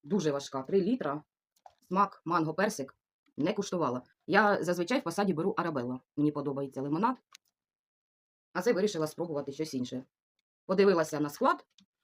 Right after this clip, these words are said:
подивилася, чи немає цукру, скільки по калоріям, і взяла таку. Зараз закину в морозилку.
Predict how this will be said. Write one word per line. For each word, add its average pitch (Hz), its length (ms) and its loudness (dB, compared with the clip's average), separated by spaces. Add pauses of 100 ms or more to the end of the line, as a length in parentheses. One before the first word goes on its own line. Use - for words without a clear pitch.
подивилася, 180 440 0
чи 156 100 -2
немає 143 260 0
цукру, 254 320 -2
скільки 147 220 -8
по 139 100 -6
калоріям, 220 460 0
і 294 140 -4 (580)
взяла 147 260 2
таку. 135 180 -6
Зараз 170 200 2
закину 175 280 -2
в 147 40 0
морозилку. 143 500 -4